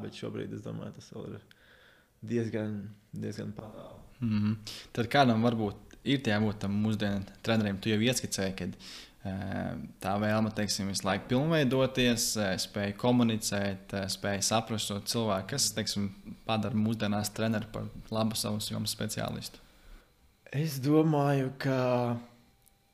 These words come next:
Speaker 1: noteikti tas ir filtrs, ka viņam ir ļoti daudz jāfiltrē, tāpēc, ka tā informācija un tās situācijas,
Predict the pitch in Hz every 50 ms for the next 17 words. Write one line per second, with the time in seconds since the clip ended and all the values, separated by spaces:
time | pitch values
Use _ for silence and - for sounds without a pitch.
0 | _ - 127 127 131 143 160 175 170 170 - 147 139 131 127 127 120 120 120 -
1 | - - - 127 127 127 123 123 120 120 - - - - - - - 117 120 127
2 | 123 - - - - 120 117 117 113 113 113 113 110 - - - - - - -
3 | - - - _ _ _ _ _ _ _ _ _ _ - - - 120 113 131 147
4 | 160 - - 220 190 - - - _ _ _ _ _ - 120 113 113 117 120 120
5 | 113 113 113 110 107 104 107 113 127 127 127 123 120 120 113 101 113 107 107 107
6 | 110 113 110 107 107 104 - - - _ _ _ - 110 104 123 127 - 175 180
7 | 180 - 180 - 175 160 - - - - - - - - - - _ - - 135
8 | 131 131 131 120 - 131 110 113 101 101 104 120 143 170 - 202 196 185 185 175
9 | 175 175 175 - - 170 165 160 160 - - - 117 120 117 117 113 107 - 117
10 | 113 113 113 110 107 104 - - - 143 139 143 143 131 123 123 120 - 120 117
11 | 113 107 104 -